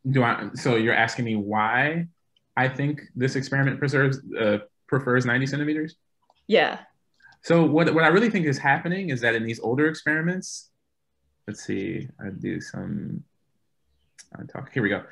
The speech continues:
Speaker 1: In these older experiments, I really think what's happening is that they have impurities in their liquid argon that they never measured.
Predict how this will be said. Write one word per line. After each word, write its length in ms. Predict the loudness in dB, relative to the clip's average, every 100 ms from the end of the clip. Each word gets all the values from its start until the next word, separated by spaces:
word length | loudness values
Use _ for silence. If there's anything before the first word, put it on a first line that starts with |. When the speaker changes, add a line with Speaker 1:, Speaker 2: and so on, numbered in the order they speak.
| -20 _
Speaker 1:
In 100 | 2
these 160 | 4 6
older 240 | 6 4
experiments, 600 | 4 0 0 2 0 0 2
I 60 |
really 380 | 2 4 2 2
think 280 | 0 -2 -4 -2
what's 180 | -2 0
happening 400 | -4 -2 -2 0
is 100 | 2
that 140 | 2
they 120 | 2
have 460 | 2 4 6 4 -2 -10 _ _
impurities 680 | -2 -2 2 4 4 2 2
in 60 |
their 100 | 0
liquid 260 | 0 0 0
argon 340 | 2 0 0 -2
that 120 | -2
they 180 | -2 0
never 320 | 2 2 0
measured. 460 | -2 -8 -8 -12